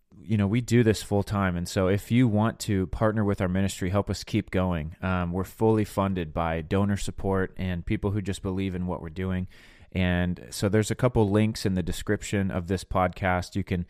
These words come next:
give through Modern Day. You can give through Faithful, which is a platform where you'll actually get stuff in return, you know, access to, uh, exclusive Zooms and copy of my book and things like that.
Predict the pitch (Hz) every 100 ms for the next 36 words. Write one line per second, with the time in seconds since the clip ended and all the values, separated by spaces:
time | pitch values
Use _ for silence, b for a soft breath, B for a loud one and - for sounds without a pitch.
0 | B B B 95 107 95 - 104 95 95
1 | 98 92 92 92 92 92 90 98 87 98
2 | 95 - - 98 92 87 - 104 101 -
3 | - 95 92 - 95 90 - 95 82 -
4 | 98 92 90 85 92 98 92 - 92 80
5 | 92 - - 87 - 104 98 87 - 101
6 | 92 82 80 B B B 92 87 - 92
7 | - 98 87 - 104 92 85 80 - 90
8 | - 110 101 - 87 92 98 101 101 98
9 | 87 87 85 - B B 110 104 107 101
10 | 95 90 82 98 95 92 95 98 90 85
11 | - 90 85